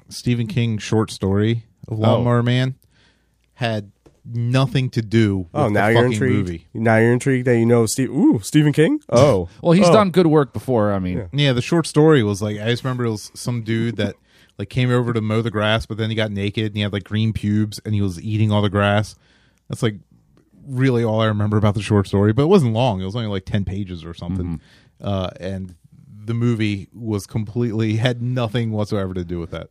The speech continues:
Speaker 2: Somebody told me about a Stephen King short story recently where it's
Speaker 1: Mm-hmm.
Speaker 2: about a guy trapped on an island and he just, like, eats his own, eats himself.
Speaker 1: Yeah, right. He keeps cutting off pieces of
Speaker 2: Yeah.
Speaker 1: himself and eating 'em, right. I, I, I don't remember what that one was called, but I definitely read it.
Speaker 2: Uh, it's called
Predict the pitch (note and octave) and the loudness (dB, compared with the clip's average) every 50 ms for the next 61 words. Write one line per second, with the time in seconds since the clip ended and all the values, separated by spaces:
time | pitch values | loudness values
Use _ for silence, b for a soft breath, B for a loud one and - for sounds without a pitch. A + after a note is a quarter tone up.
0 | _ _ _ - - - F#3 G3 F3+ - - E3 D3+ D3 C#3+ C3 B2+ A#2 G#2 - | _ _ _ -10 -8 -6 -4 -4 -4 -2 -2 -2 -2 0 0 0 0 0 0 -2
1 | - A#2+ G#2 G2 G#2+ - A#2 G#2+ G2+ - - A#2 G#2 F#2+ - - A2 G#2 G2+ F#2+ | -4 -6 -6 -8 -8 -8 -8 -8 -8 -6 -4 -4 -4 -4 -6 -4 -2 -2 -2 -2
2 | F#2 G2 F#2+ - - F#2 F#2+ F#2+ F#2 F#2 F2+ - B2 A#2 G#2 G2 F2+ E2 E2 G2 | -2 -4 -6 -6 -8 -8 -6 -6 -6 -6 -6 -4 -2 -2 -2 -2 -2 -6 -6 -6
3 | F#2+ F#2+ F#2+ F#2+ F#2+ F2 - _ _ _ - - G#2 F#2+ - - G#2 F2+ F2 E2 | -4 -4 -4 -4 -6 -6 -10 _ _ _ -8 -6 -6 -6 -4 -6 -8 -8 -6 -8
4 | E2 F2 F2 F2+ F#2 F2+ F2 E2+ D#2+ E2 F2 F2 F2+ - - F2 D#2+ - G#2+ G2+ | -8 -8 -8 -8 -6 -8 -8 -8 -8 -10 -8 -8 -8 -8 -8 -10 -10 -12 -14 -14
5 | F#2+ - - F#2+ F2+ E2 F#2 F2+ F2+ F2+ E2+ - - G2+ F#2 - - G2+ F#2+ - | -12 -12 -12 -12 -10 -10 -10 -10 -10 -10 -12 -12 -12 -12 -10 -10 -10 -10 -8 -8
6 | - G#2 G2 G2 F#2+ - - A#2+ C3+ D3 D#3 C#3+ B2+ A#2 A2+ A#2+ C3 B2+ A2+ A2 | -6 -4 -4 -4 -6 -10 -8 -2 2 4 4 4 4 4 4 4 4 4 2 2
7 | - - A2+ - - A#2 G#2 G2+ G2+ G2 - - G2+ G2+ F2+ F#2 F#2+ F#2 E2+ E2 | 0 0 -2 0 0 0 0 0 -2 -4 -4 -4 -6 -6 -6 -6 -8 -6 -6 -8
8 | D#2+ - F#2+ F#2 - F2+ F#2 F#2 F#2 F2+ F2+ F2 F2 F2 F2+ F2+ F2 F2 E2 D2+ | -8 -8 -10 -10 -10 -10 -12 -12 -12 -12 -12 -12 -14 -12 -10 -10 -10 -10 -12 -14
9 | - _ _ _ _ _ _ _ - G#2 F#2+ F#2 F#2 E2+ - G#2 G#2 G2 F#2 F2+ | -18 _ _ _ _ _ _ _ -14 -10 -8 -8 -8 -6 -4 -2 -2 -2 -4 -8
10 | E2+ F2+ F#2 - _ F#2 F#2+ F#2+ G2 G2+ A#2 A2+ G#2 A2+ A2+ G#2+ G#2+ G#2 F#2+ G2+ | -16 -20 -20 -20 _ -20 -20 -20 -14 -10 -10 -10 -8 -8 -10 -8 -8 -10 -10 -12
11 | G2 G2 F#2+ F#2 E2 D#2 - - F#2 E2 D#2+ D#2 D#2 D#2 _ _ - F2+ E2 E2+ | -12 -12 -12 -14 -16 -16 -16 -16 -16 -16 -16 -20 -20 -20 _ _ -20 -20 -18 -18
12 | E2+ - E2+ C#2+ B1+ D#2 E2 - - _ _ _ _ _ _ D#2+ D#2 D#2+ - - | -16 -16 -16 -18 -18 -20 -20 -20 -20 _ _ _ _ _ _ -14 -12 -12 -10 -10
13 | G2+ - - - B2+ B2 A#2 A2+ A2 G#2+ F2 - | -10 -10 -4 0 2 2 4 2 0 -2 -4 -8